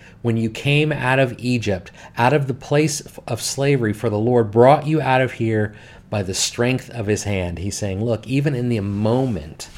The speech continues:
of God delivering them, he's saying, "Look, you're gonna need to remember this." We would take a picture of it, or we would write it down or put it in a journal. He's saying,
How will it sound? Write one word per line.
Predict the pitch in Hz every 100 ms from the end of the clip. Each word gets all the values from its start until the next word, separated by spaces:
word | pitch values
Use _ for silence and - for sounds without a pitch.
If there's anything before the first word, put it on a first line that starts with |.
| - - - -
of | 92
God | 95 107 120 107
delivering | 95 92 110 107 95 90
them, | 85 85
he's | 73 95 -
saying, | - 87 87
"Look, | 85 104 95 - - - - - - - - - - -
you're | 98 117
gonna | 147
need | 156
to | 120
remember | 101 101 107 107 87
this." | - - - - - - - - - - - - - - - -
We | 104 117
would | 104 87 - -
take | - -
a |
picture | - 117 -
of | 85 76
it, | -
or | 101
we | 92
would | 104 104
write | 95 101 101
it | 90
down | 101 104 87
or |
put | 85 107 104
it | 98
in |
a | 92
journal. | 87 101 90 73
He's | 95 98
saying, | 117 101 90